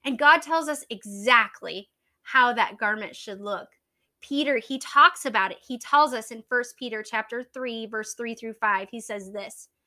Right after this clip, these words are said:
"Whose adorning, let it not be the outward adorning of plaiting hair and of wearing of gold or of putting on of apparel, but let it be the hidden man of the heart, in that which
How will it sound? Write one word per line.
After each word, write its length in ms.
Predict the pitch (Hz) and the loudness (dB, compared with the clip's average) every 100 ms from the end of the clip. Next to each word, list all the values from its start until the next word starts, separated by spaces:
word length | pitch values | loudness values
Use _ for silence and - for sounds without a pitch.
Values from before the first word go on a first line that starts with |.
| _ _ _ 285 | _ _ _ -6
"Whose 180 | 294 | -4
adorning, 540 | 277 226 254 277 302 294 | -2 -2 -2 -2 -2 -2
let 160 | 247 | -4
it 100 | 240 | -4
not 300 | 226 226 233 | 2 2 2
be 180 | 233 247 | -2 -6
the 180 | 226 226 | -4 0
outward 380 | 214 208 220 214 | 2 0 -4 -6
adorning 420 | 208 208 208 202 | -8 -8 -8 -10
of 140 | 190 | -14
plaiting 340 | _ 196 220 247 | _ -8 -6 -8
hair 500 | 190 202 196 196 196 | -10 -10 -8 -10 -10
and 120 | 180 | -10
of 120 | 190 | -10
wearing 460 | 185 214 233 247 226 | -6 -4 -4 -4 -8
of 140 | 196 | -6
gold 560 | 226 226 220 220 220 214 | -2 0 2 0 -2 -6
or 140 | 208 | -8
of 180 | 202 - | -10 -10
putting 300 | - 277 254 | -8 -6 -4
on 260 | 240 233 233 | -2 -2 -4
of 160 | 214 | -8
apparel, 600 | 208 - 233 208 196 220 _ _ _ _ - | -12 -10 -6 -6 -6 -10 _ _ _ _ -10
but 180 | 247 | -6
let 220 | 262 254 320 | 0 2 2
it 180 | 285 | 0
be 180 | 240 262 | -4 -4
the 140 | 226 226 | -4 -8
hidden 400 | 196 240 277 277 | -6 -4 -2 -2
man 220 | 240 233 | -4 -6
of 120 | 233 | -6
the 80 | 240 | -6
heart, 300 | 202 180 - _ _ _ _ | -4 -6 -10 _ _ _ _
in 200 | 262 254 | -4 -2
that 180 | 254 - | -4 -4
which 340 | 254 254 - | -6 -6 -10